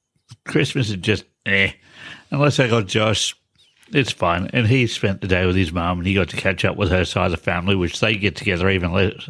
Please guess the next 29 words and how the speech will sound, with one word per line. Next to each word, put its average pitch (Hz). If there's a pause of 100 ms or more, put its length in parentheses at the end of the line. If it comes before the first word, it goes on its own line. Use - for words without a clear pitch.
(100)
less 92
than 85
my 98
family. 80 (420)
So 147
it 143
was 135
good 139
for 117
him 107
to 92
see 101
his 95
cousins 90
and 80 (480)
aunts 120
and 107
uncles 101
and 117
grandpa. 92
And 85 (560)
so, 170 (1200)
look, 110 (280)
besides 120
the 85
fact -
that 117 (140)
I 104
worked, 104